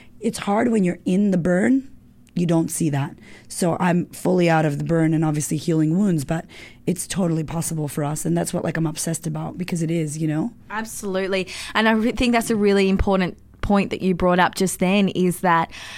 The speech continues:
Speaker 2: the people in your life that sometimes have hurt you the most or let you down the most or di-, disappointed you the most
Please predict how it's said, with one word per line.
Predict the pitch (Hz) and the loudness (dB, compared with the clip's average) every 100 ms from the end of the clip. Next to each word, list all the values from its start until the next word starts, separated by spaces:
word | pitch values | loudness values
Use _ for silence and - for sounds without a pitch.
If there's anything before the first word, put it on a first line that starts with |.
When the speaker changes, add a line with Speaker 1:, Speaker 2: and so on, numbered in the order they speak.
| - - | -16 -4
Speaker 2:
the | 196 | 2
people | 214 214 220 | 4 4 4
in | |
your | 202 190 | 4 4
life | 180 185 - | 4 4 2
that | 180 | -2
sometimes | - 196 196 185 | 0 0 2 0
have | 170 | 2
hurt | 202 220 | 2 2
you | 214 | 2
the | 202 | 2
most | 180 180 | 2 0
or | 180 | 0
let | 175 - | 0 -2
you | 185 | 0
down | 185 190 | 0 2
the | 202 | 2
most | 180 180 | 2 0
or | 185 | -2
di-, | 165 180 185 - | -2 -4 -4 -2
disappointed | 208 196 - 285 339 294 208 | -2 0 -2 0 0 -4 -4
you | 190 180 | -2 0
the | 175 | 0
most | 170 165 165 214 | 2 2 0 -2